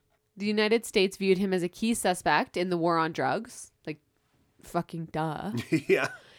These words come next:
Speaker 1: Escobar said that he would rather have a grave in Colombia than a jail cell in the U S. President Ronald Reagan makes it his intention to stop drugs. Hard stop, just stop drugs.
Speaker 2: Yeah.
Speaker 1: He ratifies an extradition treaty with Colombia so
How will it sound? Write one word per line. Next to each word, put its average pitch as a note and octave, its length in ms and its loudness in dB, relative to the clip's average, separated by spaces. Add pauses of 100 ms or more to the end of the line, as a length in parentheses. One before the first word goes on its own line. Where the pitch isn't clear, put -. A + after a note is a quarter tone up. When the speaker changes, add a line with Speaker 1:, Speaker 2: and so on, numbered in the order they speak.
(140)
Speaker 1:
Escobar B3 440 6
said F#3+ 300 4
that F#3 140 0
he F#3 320 2
would F3+ 200 2
rather G#3+ 500 4
have G3+ 440 2
a F3+ 140 0
grave F#3 300 2
in A3+ 120 0
Colombia F#3+ 460 2
than E3+ 120 0
a D3+ 60 2
jail D3 260 4
cell F3+ 280 2
in F3 120 -4
the E3+ 100 -2
U F3 140 2
S. D3+ 440 -4 (300)
President A#3+ 360 2
Ronald G#3 340 0
Reagan F3+ 360 2
makes E3+ 200 -2
it G3+ 80 -4
his F#3+ 140 -4
intention F3+ 480 -6
to E3 460 -2
stop F3+ 340 4
drugs. C3 500 -2 (160)
Hard F#3+ 220 4
stop, C3 220 0
just - 160 -10
stop D3 220 0
drugs. F2+ 360 -8
Speaker 2:
Yeah. A#2 200 2 (340)
Speaker 1:
He A3 140 2
ratifies G#3+ 520 6
an A3 120 0
extradition F3+ 520 -2
treaty B3 400 0
with F3+ 180 -2
Colombia E3+ 420 0
so - 120 -4